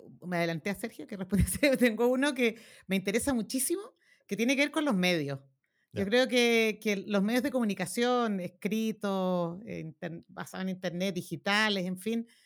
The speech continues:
Speaker 1: son el canal o el ins-, eh, o el, eh, o el vehículo a través de cual se comunica. Entonces, creemos que este podcast, por una parte, puede ser bien útil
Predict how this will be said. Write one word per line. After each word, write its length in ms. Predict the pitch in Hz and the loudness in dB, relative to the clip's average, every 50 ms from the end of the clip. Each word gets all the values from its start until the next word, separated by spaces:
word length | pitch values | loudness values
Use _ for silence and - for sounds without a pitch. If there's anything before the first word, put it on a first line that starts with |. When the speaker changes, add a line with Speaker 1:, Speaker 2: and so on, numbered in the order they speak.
| _ _ _ | _ _ _
Speaker 1:
son 300 | - - - 226 240 240 | -12 -4 -2 0 0 0
el 180 | 233 226 - - | 0 -2 -4 -2
canal 580 | - 208 202 202 214 233 247 262 269 277 269 | -2 0 2 2 2 2 2 4 4 2 2
o 140 | 247 220 208 | 2 2 0
el 160 | 208 202 202 | 0 0 0
ins-, 280 | 196 208 190 185 - - - | 2 2 0 0 -2 -6 -6
eh, 160 | 208 196 - | -6 -6 -4
o 120 | - 202 202 | -2 -2 -2
el, 160 | 196 190 - | -2 -2 -4
eh, 120 | - 214 - | -8 -8 -4
o 80 | - 208 | -2 -2
el 80 | 202 180 | 0 0
vehículo 560 | 196 208 247 302 302 - 254 214 180 170 170 | 2 2 2 2 2 2 2 2 2 2 0
a 100 | 175 175 | 0 -2
través 220 | 175 196 208 220 220 | -2 -2 -2 -2 -2
de 60 | 220 | -2
cual 180 | 233 226 214 | -2 -4 -4
se 100 | - 233 | -4 -6
comunica. 260 | 220 277 - 214 190 190 | -6 -6 -6 -6 -6 -6
Entonces, 360 | - 233 226 - 277 247 - _ _ _ _ _ _ | -6 -6 -4 -2 -2 -4 -4 _ _ _ _ _ _
creemos 380 | _ - 202 226 247 254 277 269 269 | _ 2 4 4 4 4 2 0 0
que 100 | - 269 | 0 0
este 280 | 262 262 - 254 254 247 | 0 -2 -2 -2 -2 -2
podcast, 500 | 254 - 233 226 233 254 254 254 - _ | -2 -2 -4 -4 -2 -4 -6 -6 -6 _
por 140 | - 196 180 | -4 -2 0
una 180 | 202 247 277 | 0 0 0
parte, 280 | 269 311 294 302 - 269 | 0 0 -2 -2 -4 -6
puede 160 | 214 254 262 247 | -4 -2 -2 -2
ser 120 | - 247 | -2 -2
bien 200 | 190 254 285 294 | -2 -2 -2 -2
útil 400 | 349 359 - 220 190 214 226 - | -2 -2 0 0 -2 -2 -4 -8